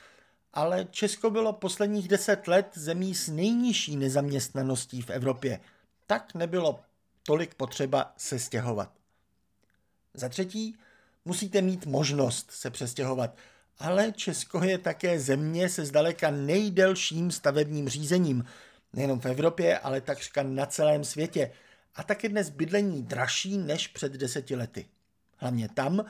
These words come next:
kam by se lidé rádi přestěhovali. A je tam tak potřeba nové byty postavit, tedy ve městech. Jsou nějaké krajové zvyklosti, kde lidé spíše zůstávají ve svých rodných obcích?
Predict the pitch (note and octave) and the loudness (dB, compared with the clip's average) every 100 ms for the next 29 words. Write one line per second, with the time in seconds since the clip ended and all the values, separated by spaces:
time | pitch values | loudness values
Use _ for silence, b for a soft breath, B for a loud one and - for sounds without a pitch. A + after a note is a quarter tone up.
0 | B B B _ D#3+ F#3 F#3 E3+ D#3+ D#3+ | B B B _ 0 0 2 0 0 2
1 | D#3+ C#3 C#3 D#3 D3+ D3 - C#3 - D#3 | 4 6 6 4 2 -4 -2 -2 0 0
2 | D3 C3 A2 B B B _ E3 F#3+ F3+ | 4 2 2 B B B _ 2 2 2
3 | E3 E3 D#3 A#2+ - B2 D#3 C#3+ A#2 B2+ | -2 -2 -2 -6 -6 -4 -2 0 0 2
4 | C3 B2 B2+ C3+ B2 - - - - C3+ | 2 2 -2 -2 -4 -6 -8 -6 0 0
5 | A#2 G2 - - _ _ - B2 B2+ A#2 | 0 -4 -12 -20 _ _ -6 -2 0 0
6 | A2+ A#2 A#2 - - _ _ _ _ _ | 0 -2 -4 -8 -16 _ _ _ _ _
7 | _ _ _ _ _ _ _ _ _ - | _ _ _ _ _ _ _ _ _ -10
8 | - D#3+ D#3+ D#3 F3 D#3 - B2 B2 C3 | -4 -2 -2 -2 0 -2 0 2 2 2
9 | C3 D#3+ F3+ C#3+ - C3 - D3+ B B | 2 0 -2 -6 -4 -4 0 -2 B B
10 | B B C3+ D3+ D3+ D3+ D3+ D3 - C#3 | B B 2 4 6 4 2 2 -4 -4
11 | E3 C#3+ C3 B2 C#3 C3 C3 B2+ A#2+ D3 | -4 -4 -6 -2 0 0 0 0 -2 -4
12 | F#3 C#3 - D3 C#3 C3+ C#3 C3 A#2+ - | -6 -6 -8 -10 -8 -6 -6 -6 -8 -8
13 | F3 G3 | -10 -12